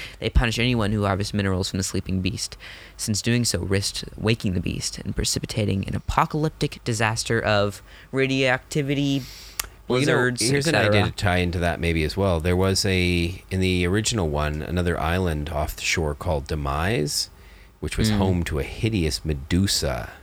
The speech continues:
Speaker 2: named Athe-, Althea.
Speaker 1: Mm.
Speaker 2: Um, but what if the idea of, like, a, a Medusa, instead of being, you know, the,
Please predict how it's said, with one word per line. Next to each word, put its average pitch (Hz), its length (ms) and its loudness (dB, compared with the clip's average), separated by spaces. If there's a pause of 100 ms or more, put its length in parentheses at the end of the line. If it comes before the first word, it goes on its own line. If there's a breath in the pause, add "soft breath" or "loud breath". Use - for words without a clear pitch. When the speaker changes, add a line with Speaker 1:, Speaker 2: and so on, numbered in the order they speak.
(400)
Speaker 2:
named 67 460 -6 (680)
Athe-, - 400 -8
Althea. 92 640 -2 (640 loud breath)
Speaker 1:
Mm. 101 300 2
Speaker 2:
Um, 78 720 0 (340 loud breath)
but 127 100 -6
what 190 140 0
if 285 100 -4
the 151 120 0
idea 127 280 2
of, 110 100 -2
like, 85 420 0 (320)
a, 90 220 2
a 92 80 2
Medusa, 80 840 0 (320)
instead 92 260 0
of 80 120 -2
being, 78 680 0 (540 soft breath)
you 85 100 0
know, 69 140 -2
the, 73 420 -6